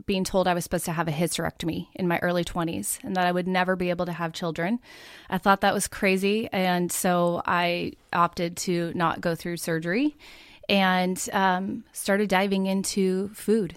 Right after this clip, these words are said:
and what it does to our bodies, and that gluten was making me really sick.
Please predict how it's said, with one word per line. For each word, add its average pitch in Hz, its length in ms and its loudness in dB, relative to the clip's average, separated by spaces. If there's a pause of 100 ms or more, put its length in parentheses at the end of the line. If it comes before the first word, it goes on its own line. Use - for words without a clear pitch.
(140)
and 180 120 -2
what 180 140 0
it - 60 -6
does 185 240 -2
to 190 100 -4
our 180 100 0
bodies, 185 640 -2
and 180 220 2
that 170 220 0
gluten 180 400 -2
was 175 180 -2
making 180 300 -2
me 180 100 -2
really 170 280 -4
sick. - 420 -6